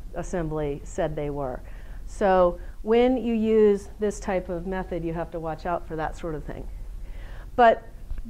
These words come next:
the bottom line was that no matter which method you used, it often found the same region of the genome. So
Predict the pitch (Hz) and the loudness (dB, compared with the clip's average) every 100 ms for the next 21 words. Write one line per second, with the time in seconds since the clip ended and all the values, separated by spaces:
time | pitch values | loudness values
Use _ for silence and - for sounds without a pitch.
0 | 208 196 233 214 196 175 208 311 349 381 | -6 4 8 10 10 6 4 6 8 8
1 | 277 254 302 330 233 175 160 151 170 - | 6 6 6 6 6 4 4 4 0 -4
2 | - - - 247 254 262 269 262 247 220 | -8 -4 4 6 6 6 6 8 8 6
3 | 330 339 269 262 247 226 214 208 254 254 | 4 2 4 4 4 2 0 2 4 6
4 | 185 165 - 214 190 247 254 208 240 226 | 6 4 0 4 6 6 4 -4 -2 0
5 | 214 180 - 208 202 180 180 170 165 160 | 0 -2 -4 -4 -2 -2 -2 -2 -6 -6
6 | 165 233 233 160 147 - 226 208 208 | -4 -2 0 0 -4 -2 4 6 4